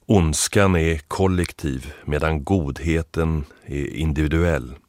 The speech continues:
Och när jag tvivlar tar jag hjälp. Jag glömmer aldrig den äldre kvinnans blick på Haiti. Dammet har knappt lagt sig efter jordbävningen som tagit hennes hus och familj.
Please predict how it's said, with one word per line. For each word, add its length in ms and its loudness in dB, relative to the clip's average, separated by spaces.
Och 380 -2
när 80 6
jag 240 4
tvivlar 880 2
tar 180 -2
jag 160 0
hjälp. 340 -2
Jag 140 4
glömmer 300 6
aldrig 320 4
den 280 4
äldre 420 4
kvinnans 520 0
blick 340 -8
på 100 -2
Haiti. 720 -4
Dammet 520 -2
har 80 -2
knappt 380 -4
lagt 340 -6
sig 180 -2
efter 240 -4
jordbävningen 800 -2
som 200 -4
tagit 440 0
hennes 320 -2
hus 540 -4
och 100 -4
familj. 560 -4